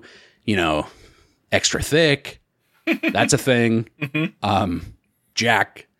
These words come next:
Speaker 1: not having to fight all those bounty hunters at the beginning of the episode. I can, I could run through the entire episode and, like, every bit, like, has something funny in it.
Speaker 2: That's true. Yeah.
Speaker 1: Um,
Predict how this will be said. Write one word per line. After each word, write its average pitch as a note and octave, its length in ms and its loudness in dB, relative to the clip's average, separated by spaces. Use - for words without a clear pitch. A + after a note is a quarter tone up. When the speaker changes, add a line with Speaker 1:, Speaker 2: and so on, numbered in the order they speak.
Speaker 1:
not C3+ 280 2
having C3+ 260 0
to B2+ 80 -4
fight C3+ 420 0
all B2 140 2
those C3 180 4
bounty B2 300 4
hunters B2+ 320 4
at G#2 80 -4
the G2+ 60 -4
beginning B2+ 320 2
of B2 60 4
the A#2+ 120 4
episode. A#2+ 520 2
I E3 140 2
can, A#3+ 200 0
I E3+ 140 2
could F3+ 220 0
run A#3 260 2
through G#3 200 2
the E3+ 120 2
entire D3+ 440 4
episode A#2+ 520 2
and, A2+ 120 0
like, A#2 200 0
every F3 340 2
bit, C#3 400 -2
like, A#2 200 -4
has B2+ 240 2
something A#2+ 280 2
funny A2+ 400 0
in G#2+ 100 -4
it. F2+ 180 -8
Speaker 2:
That's C3 200 -2
true. D#3+ 180 2
Yeah. B2 260 2
Speaker 1:
Um, D#2+ 460 0